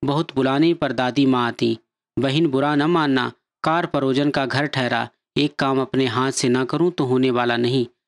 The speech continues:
जानने को यूं सभी जानते थे कि दादी माँ कुछ करती नहीं, पर किसी काम में उनकी अनुपस्थिति वस्तुतः विलंब का कारण बन जाती।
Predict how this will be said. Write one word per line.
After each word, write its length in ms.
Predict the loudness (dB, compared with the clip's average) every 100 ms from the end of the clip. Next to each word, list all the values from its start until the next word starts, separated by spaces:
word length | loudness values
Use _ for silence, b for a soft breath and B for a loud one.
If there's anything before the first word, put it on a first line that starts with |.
| _ _ _ _ _ _ _ _ _ _ _ _ _ -4
जानने 460 | 0 2 2 0
को 180 | 0 0
यूं 220 | 4 2
सभी 320 | 2 -2 -2
जानते 420 | 0 0 0 -2 -2 0
थे 120 | -2 -4 _ _ _ -4
कि 80 | 0
दादी 320 | 0 2 2
माँ 220 | 2 2
कुछ 200 | -2 -4
करती 380 | -2 -4 0 2
नहीं, 300 | 2 2 0 -4 _ _ _ _ _ _ -8
पर 60 |
किसी 320 | -4 -2 -2
काम 280 | 0 0 2
में 280 | 4 4 2 -4 _ 0
उनकी 340 | 2 2 0
अनुपस्थिति 760 | 0 0 0 -2 -2 -2 0 0
वस्तुतः 480 | 0 -2 -2 -2 -2
विलंब 400 | 0 0 0 0
का 160 | -2
कारण 320 | -2 -2 0
बन 200 | 0 0
जाती। 400 | 0 -2 -2 -4